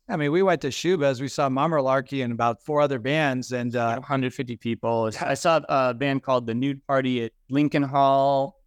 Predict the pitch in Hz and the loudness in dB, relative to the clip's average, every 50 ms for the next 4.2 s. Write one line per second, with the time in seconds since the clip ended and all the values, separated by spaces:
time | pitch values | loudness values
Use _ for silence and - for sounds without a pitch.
0 | _ 120 - - - 123 113 110 104 104 104 - - 113 113 113 117 117 117 - | _ -12 -12 -8 -4 -2 0 0 0 -2 -6 -6 -6 -4 -2 0 0 -2 -2 -2
1 | - 117 101 113 113 104 101 _ _ _ - 120 120 123 123 127 123 127 120 - | -4 -4 -2 -2 -2 -2 -4 _ _ _ -4 -4 -2 0 0 0 2 0 0 -2
2 | - 131 127 - 135 131 123 - 135 131 127 143 143 139 131 113 120 113 117 120 | -8 -10 -8 -4 -6 -6 -4 -4 -6 -6 -2 0 0 0 2 2 0 0 0 -2
3 | 113 110 113 113 98 98 - - - 123 123 117 120 120 117 120 120 113 113 110 | -4 -6 -4 -6 -6 -6 -6 -4 -2 0 2 2 4 4 4 4 4 2 0 -4
4 | 110 107 104 | -4 -6 -8